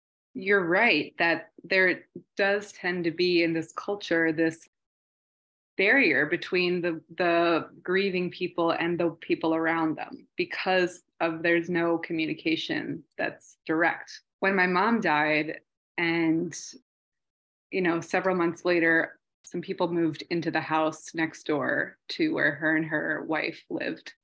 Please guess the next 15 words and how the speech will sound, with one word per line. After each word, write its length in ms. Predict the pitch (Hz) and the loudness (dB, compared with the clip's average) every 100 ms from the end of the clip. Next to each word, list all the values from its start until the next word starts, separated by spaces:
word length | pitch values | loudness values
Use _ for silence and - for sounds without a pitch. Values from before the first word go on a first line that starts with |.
| _ _ | _ _
you 100 | - | 0
know, 140 | 185 165 | 2 2
and 140 | 175 | 2
one 120 | 180 190 | 2 2
day 160 | 185 | 2
they 140 | 180 175 | 2 4
were 140 | 175 | 4
admiring 640 | 170 165 165 165 165 165 160 _ - | 2 2 2 0 0 -2 -6 _ -10
the 60 | 175 | -4
garden, 420 | - 147 - 151 | 0 0 0 0
they 80 | 170 | 2
were 80 | |
admiring 440 | 165 170 165 165 165 | 0 0 0 0 -2
the 80 | 156 | -4
flowers. 640 | 143 127 127 - - - | -4 -2 -2 -2 -4 -12